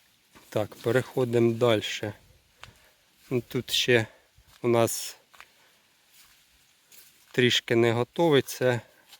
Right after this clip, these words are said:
Аліса в країні див. Кишмиш,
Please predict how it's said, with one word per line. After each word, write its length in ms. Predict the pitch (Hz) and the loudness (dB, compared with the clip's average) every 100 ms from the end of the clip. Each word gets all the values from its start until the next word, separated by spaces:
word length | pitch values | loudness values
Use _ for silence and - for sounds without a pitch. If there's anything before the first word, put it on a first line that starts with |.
| _ _ _ _ _ _ _ - | _ _ _ _ _ _ _ -4
Аліса 540 | 123 127 143 - 123 | -2 0 -2 -2 -2
в 120 | 117 | -4
країні 560 | - 123 123 120 117 117 | -4 0 2 4 4 4
див. 520 | 110 110 104 95 - _ _ _ _ _ _ _ _ _ _ _ _ _ _ _ _ _ _ | 2 -2 -2 -4 -14 _ _ _ _ _ _ _ _ _ _ _ _ _ _ _ _ _ _
Кишмиш, 720 | 117 107 - 156 175 - - | -6 -4 2 4 4 0 -8